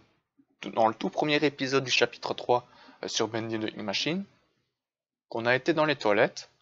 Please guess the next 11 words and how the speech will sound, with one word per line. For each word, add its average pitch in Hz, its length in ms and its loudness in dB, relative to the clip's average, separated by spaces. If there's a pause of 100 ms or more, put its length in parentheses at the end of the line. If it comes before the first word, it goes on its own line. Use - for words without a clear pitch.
(340)
on 113 140 -4
avait, 107 220 4
euh, 101 360 6
une 104 100 -6
sorte, - 420 0
euh, 98 240 2
vraiment 117 580 2
de, 104 480 -2 (1600)
de, 101 640 -2
comment, 107 400 -4 (2750)
euh, 104 460 0